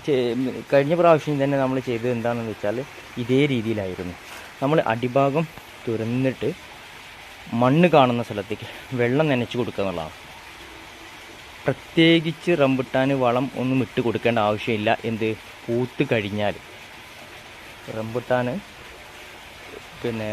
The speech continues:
പൂവിട്ട് കഴിഞ്ഞാൽ പിന്നെ വളം കൊടുക്കേണ്ട ആവശ്യമില്ല എന്നുള്ളത്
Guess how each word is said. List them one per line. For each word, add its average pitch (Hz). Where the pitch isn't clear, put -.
പൂവിട്ട് 139
കഴിഞ്ഞാൽ 107
പിന്നെ 180
വളം 147
കൊടുക്കേണ്ട 127
ആവശ്യമില്ല 117
എന്നുള്ളത് 120